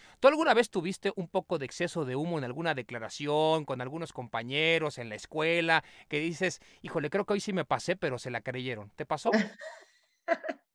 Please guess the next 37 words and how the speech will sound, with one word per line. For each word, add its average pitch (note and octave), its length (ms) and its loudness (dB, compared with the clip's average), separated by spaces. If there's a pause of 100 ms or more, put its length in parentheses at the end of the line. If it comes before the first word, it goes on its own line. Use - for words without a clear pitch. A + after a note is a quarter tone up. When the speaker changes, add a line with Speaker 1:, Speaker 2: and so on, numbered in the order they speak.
(440)
Speaker 2:
¿Cómo B3+ 280 10
no D4+ 160 12
me D4 480 12
averigüé G#3 500 10
esto A#3+ 220 8
antes A#3+ 280 6
para F#3+ 320 8
acordarme, F3 920 6
este, E3 420 -2
de D#3+ 80 4
alguna F3+ 720 4
situación? E3+ 320 6
Speaker 1:
Algo, F#3+ 240 6
algo, A3+ 200 8
algo C4+ 180 8
que G#3 140 2
digas, B3 280 6
"Hoy G#3+ 220 4
sí, A3 280 0
hoy G#3 200 4
sí B3 160 -6
me B3 140 0
la", F3+ 180 6
como E3 160 -4
dicen G#3+ 200 0
en F3+ 60 2
Monterrey, E3+ 380 2
"hoy F#3+ 140 2
me B3 100 4
la F3+ 100 6
bañé D#3+ 360 4
con E3+ 160 -2
lo C#3 100 -2
que - 60 -2
acabo F3+ 320 4
de C#3+ 80 -2
decir", F#3+ 320 0